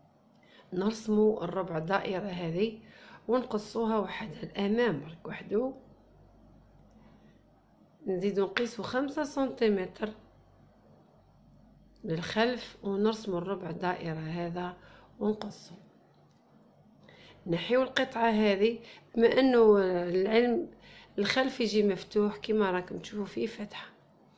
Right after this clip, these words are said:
نحيو القطعة هذه دركا بجهة، ونزيدو نفصلو هذه القطعة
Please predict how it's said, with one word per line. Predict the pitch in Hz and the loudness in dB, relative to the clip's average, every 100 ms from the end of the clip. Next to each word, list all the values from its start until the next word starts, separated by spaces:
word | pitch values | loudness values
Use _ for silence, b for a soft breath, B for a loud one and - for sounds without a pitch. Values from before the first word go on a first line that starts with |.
| B B B | B B B
نحيو | 208 - 220 | -8 0 0
القطعة | 214 214 208 202 | 0 -4 -4 -2
هذه | 185 180 165 | -2 0 -2
دركا | 170 165 160 | -4 -6 -6
بجهة، | 156 160 180 208 220 240 233 B B B B | -6 -4 0 2 0 -2 -6 B B B B
ونزيدو | 190 175 190 175 | -2 -2 -2 -2
نفصلو | 175 202 202 - - 156 147 - - B B B | 0 0 -4 -12 -10 -8 -8 -10 -20 B B B
هذه | 190 175 | -4 -4
القطعة | 170 170 220 226 233 226 226 233 | -4 -4 -4 -4 -2 2 2 0